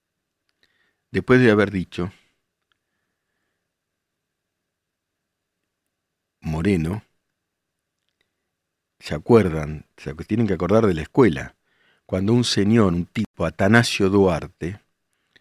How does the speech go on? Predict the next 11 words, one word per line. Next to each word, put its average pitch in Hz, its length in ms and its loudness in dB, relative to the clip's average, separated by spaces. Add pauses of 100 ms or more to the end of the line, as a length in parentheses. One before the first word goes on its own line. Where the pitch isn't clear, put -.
(580)
calificó 98 800 2
a 92 380 0
Cornelio 101 420 -2
Saavedra 101 400 2
del 87 200 -2
rey, 80 320 -2
"Viva 98 260 2
el 85 100 -4
rey, 95 340 -2
Cornelio 82 420 -6
Saavedra", 85 640 -8